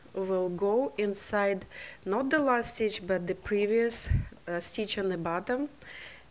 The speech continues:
So we'll just insert the <clears throat> tail, and, uh, this way we just connected this circle. So what are we doing now?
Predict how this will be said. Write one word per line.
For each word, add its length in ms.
So 260
we'll 240
just 300
insert 420
the 100
<clears throat> 240
tail, 420
and, 360
uh, 220
this 260
way 200
we 140
just 300
connected 640
this 160
circle. 600
So 280
what 320
are 60
we 120
doing 320
now? 240